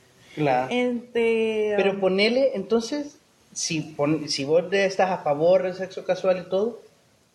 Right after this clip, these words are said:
Speaker 1: ¿cómo lo propones? Porque ese es otro gran issue que
Speaker 2: Ujú.
Speaker 1: tenemos, y sobre todo para, bueno, en el caso de los hombres, proponerlo ya es algo incluso arriesgado, porque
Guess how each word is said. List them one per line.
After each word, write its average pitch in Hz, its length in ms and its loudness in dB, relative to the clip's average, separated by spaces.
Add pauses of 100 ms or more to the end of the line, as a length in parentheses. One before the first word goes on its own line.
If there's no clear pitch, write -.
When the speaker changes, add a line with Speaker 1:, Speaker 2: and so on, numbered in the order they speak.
(460)
Speaker 1:
¿cómo 233 240 4
lo 262 120 4
propones? 214 640 0
Porque 160 260 2
ese 269 180 -2
es 311 80 -2
otro 143 380 -2
gran 151 400 0
issue 233 460 -2
que 226 80 0
Speaker 2:
Ujú. 208 80 0
Speaker 1:
tenemos, 175 320 0
y 160 40 -6
sobre 156 300 2
todo 226 460 2
para, 151 360 2 (400)
bueno, 131 200 -4 (100)
en 156 160 -6
el 135 60 -10
caso 180 240 0
de 208 100 4
los 196 220 0
hombres, 277 560 0 (680)
proponerlo 175 920 2
ya 185 200 4
es 180 100 0
algo 190 440 2
incluso 190 720 -2
arriesgado, 151 840 2
porque 143 680 -2